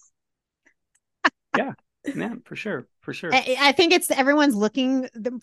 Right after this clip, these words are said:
Speaker 2: instead of looking for solutions, literally everyone's just looking at all the problems without looking, searching for solutions.
Speaker 1: And problems are fine. Guess what problems are? Problems aren't a bad thing. Then maybe that, maybe that's what people think. The people that are saying, "I can't," they also see problems as a, as a problem.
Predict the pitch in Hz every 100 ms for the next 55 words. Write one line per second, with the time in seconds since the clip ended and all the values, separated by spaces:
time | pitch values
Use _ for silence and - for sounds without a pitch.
0 | - 254 370 427 320 320 277 277 233 202
1 | 220 285 277 302 - 220 226 220 190 185
2 | 175 160 - 175 165 151 143 135 151 135
3 | - 98 - - - 190 196 196 - 220
4 | 185 170 - - 202 165 160 156 135 143
5 | - - - - 196 - 240 320 339 330
6 | - 180 190 117 - 208 240 - 170 180
7 | 185 165 131 117 226 302 269 269 226 143
8 | 160 175 - 123 127 175 - - - 190
9 | 262 247 226 202 208 220 214 214 208 208
10 | 180 233 147 147 160 202 196 175 185 170
11 | 156 151 139 160 175 147 139 175 180 156
12 | 156 160 - 127 131 151 143 139 139 151
13 | - 147 139 151 135 156 - 233 -